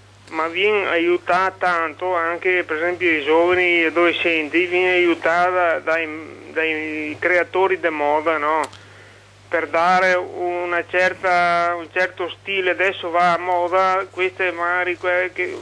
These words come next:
un tipo di pantaloni, eh, di un tipo,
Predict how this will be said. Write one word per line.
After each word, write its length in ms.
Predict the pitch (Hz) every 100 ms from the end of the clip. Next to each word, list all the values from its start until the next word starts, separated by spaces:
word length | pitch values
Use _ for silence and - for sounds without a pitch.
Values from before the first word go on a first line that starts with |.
| 160
un 200 | 156 165
tipo 340 | - 185 185 180
di 240 | 175 175 170
pantaloni, 1000 | 175 175 185 180 160 165 185 190 185 190 - - 160
eh, 460 | 170 131 117 120 127
di 60 | 170
un 180 | 170
tipo, 500 | 165 208 - 147 110